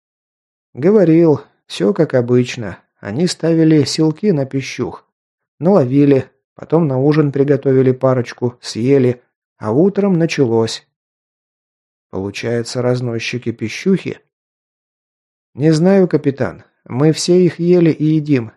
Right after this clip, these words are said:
и не заболели. Надо бы осмотреть место стоянки и весь маршрут, который они прошли накануне.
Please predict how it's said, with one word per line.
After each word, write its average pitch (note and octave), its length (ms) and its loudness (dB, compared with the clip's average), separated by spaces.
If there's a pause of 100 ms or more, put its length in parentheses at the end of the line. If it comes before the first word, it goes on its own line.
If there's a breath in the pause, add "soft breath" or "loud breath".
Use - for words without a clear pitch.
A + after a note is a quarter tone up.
и C#3 100 -8
не E3 120 -2
заболели. B2+ 680 0 (680)
Надо C3+ 260 2
бы C3+ 160 2
осмотреть C#3 500 -2
место C#3+ 340 -2
стоянки C#3+ 560 -2
и C3+ 120 0
весь C#3+ 260 0
маршрут, C3+ 540 -2
который C3+ 400 0
они C3+ 160 -2
прошли C3 380 -2
накануне. A#2+ 640 -4